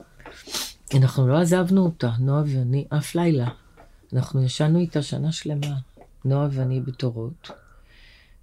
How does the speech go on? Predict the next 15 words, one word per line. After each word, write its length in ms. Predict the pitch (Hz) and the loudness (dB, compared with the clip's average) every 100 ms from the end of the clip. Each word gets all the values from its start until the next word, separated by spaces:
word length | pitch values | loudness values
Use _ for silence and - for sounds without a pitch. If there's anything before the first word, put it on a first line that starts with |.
| 135 | -4
ונסענו 1120 | 127 127 127 139 135 135 131 131 - 131 143 | -2 -2 -2 0 2 2 0 0 0 2 2
איתה 220 | 135 131 | 0 -2
לחו"ל, 560 | 131 127 - 127 131 147 - | -2 -4 -4 -2 -2 -4 -6
לכל 280 | 131 - 127 | -6 -4 -2
הנסיעות 520 | 123 127 - 123 123 | -2 -2 -2 -4 -4
שלה. 320 | - 123 120 139 - - | -6 -4 -4 -6 -10 -10
לא 120 | 131 156 | -4 -2
עזבנו 400 | 185 180 180 196 | 0 0 2 0
אותה 220 | 196 175 | 0 -2
שנה 280 | 156 143 147 | -2 -2 -4
שלמה. 360 | - 143 120 110 _ - _ _ - - | -6 -8 -8 -10 _ -20 _ _ -10 -2
אני 100 | 143 | 0
ממש 320 | 139 147 151 | 0 -2 -4
כולי 320 | - 196 185 | -2 2 4
הייתי 640 | 165 165 - 170 170 165 | 6 4 4 2 4 2